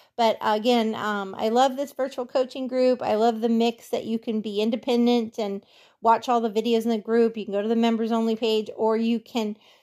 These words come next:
send me questions. And of course, you get your video reviews too. So it's kind of the best of all worlds. So I hope you all are enjoying it.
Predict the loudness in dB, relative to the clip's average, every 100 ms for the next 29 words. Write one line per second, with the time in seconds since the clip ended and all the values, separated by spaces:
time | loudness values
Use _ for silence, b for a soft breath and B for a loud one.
0 | _ 2 4 2 2 2 2 0 2 2
1 | 0 -6 B -4 -4 -2 0 0 0 -6
2 | -20 -14 -6 -4 -2 -4 -2 -2 -2 0
3 | -2 0 0 -2 -6 -6 -6 -4 -4 -4
4 | -8 -6 -2 -2 -4 b b b _ 2
5 | 2 2 -2 2 4 4 0 -2 -4 -12
6 | -12 -12 _ b b -4 -2 2 4 4
7 | 2 -2 0 0 2 -2 -4